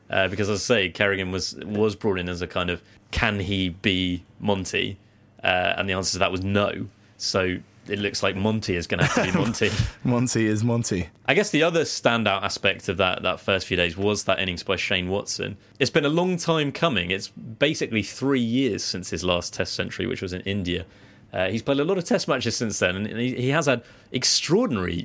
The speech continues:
Speaker 1: faith placed in him by the selectors when you consider the amount that Phil Hughes and Ed Cowan, Usman Khawaja, et cetera, have been chopped and changed. Watson has just been first choice throughout the en-,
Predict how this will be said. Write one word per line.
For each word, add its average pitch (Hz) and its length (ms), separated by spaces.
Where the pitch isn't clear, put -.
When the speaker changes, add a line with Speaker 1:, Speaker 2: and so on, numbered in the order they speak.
Speaker 1:
faith 90 380
placed 92 260
in 92 80
him 90 120
by 87 120
the 90 80
selectors 101 400
when 92 100
you 95 60
consider 104 320
the 95 120
amount 92 300
that 90 180
Phil 104 300
Hughes 95 460
and 92 280
Ed 92 180
Cowan, 92 520
Usman 92 280
Khawaja, 90 560
et 95 120
cetera, 87 400
have 90 140
been 90 120
chopped - 260
and 90 100
changed. 87 340
Watson 110 340
has 95 120
just - 140
been 98 100
first 101 280
choice 92 240
throughout 90 180
the 92 60
en-, 92 160